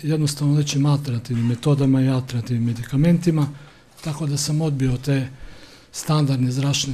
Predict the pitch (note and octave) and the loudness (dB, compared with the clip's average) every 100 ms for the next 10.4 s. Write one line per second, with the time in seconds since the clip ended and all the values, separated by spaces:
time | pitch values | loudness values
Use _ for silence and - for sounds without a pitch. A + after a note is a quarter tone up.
0 | - C#3+ E3 - - D3+ A2 - - - | -4 -4 -2 4 4 4 -6 -10 -12 -14
1 | - - D3+ D3 - C#3+ C3+ - E3 - | -8 -2 0 2 2 0 -2 -10 -6 -2
2 | - - D#3+ C#3+ C#3 C#3 B2 - B2+ - | 0 2 4 6 6 4 2 -2 -4 -4
3 | B2 A#2 - C3 A#2+ A#2+ A2+ - B2 A2 | -6 -6 -2 -2 0 -2 -4 -6 -6 -8
4 | - _ _ _ - C3 - E3+ - E3 | -12 _ _ _ -10 0 4 2 0 -2
5 | D3+ D3+ C#3+ D#3 D3 C#3+ D3 C#3+ C#3 C#3+ | 2 2 2 2 0 0 0 0 2 2
6 | D3 D3 C#3 B2 C3 B2 B2 B2 C#3 C#3+ | 2 2 -2 0 0 0 0 -2 0 4
7 | D3 C#3+ C#3 D3 - B2+ B2 - C3 - | 4 4 4 2 0 -2 -4 -4 -4 -4
8 | - G#2+ - _ _ _ - C3+ C3 - | -8 -12 -14 _ _ _ -4 0 0 0
9 | C#3 C3 - A#2 C3+ C3 B2 A#2+ C3+ C3 | -2 -2 -4 -2 -2 0 -2 -2 0 2
10 | B2+ A#2+ A2+ | 2 2 0